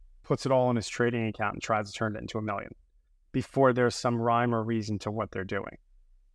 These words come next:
So really understanding what you can afford to lose and, and saying, "Look, I, I'm gonna plan on not making money. I'm going to learn as I go. I'm gonna,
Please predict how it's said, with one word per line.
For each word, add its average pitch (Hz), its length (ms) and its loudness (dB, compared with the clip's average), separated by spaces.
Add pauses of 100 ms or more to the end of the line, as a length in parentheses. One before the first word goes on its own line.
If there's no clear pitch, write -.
So 123 240 0
really 147 280 4
understanding 127 640 -2
what 123 220 -6
you 127 80 -4
can 120 200 -6
afford 131 420 -2
to 117 100 -4
lose 110 640 -4 (880)
and, 127 220 0
and 123 160 0
saying, 127 380 2
"Look, 117 220 0 (800)
I, 139 60 -8 (180)
I'm 135 160 4
gonna 139 140 4
plan 151 400 0
on 131 180 2
not 123 260 0
making 113 360 -6
money. 101 320 -2 (720)
I'm 120 180 2
going 117 280 0
to 113 480 -2 (460)
learn 139 440 2
as 131 220 0
I 123 160 6
go. 113 440 2
I'm 117 100 -4
gonna, 113 180 -6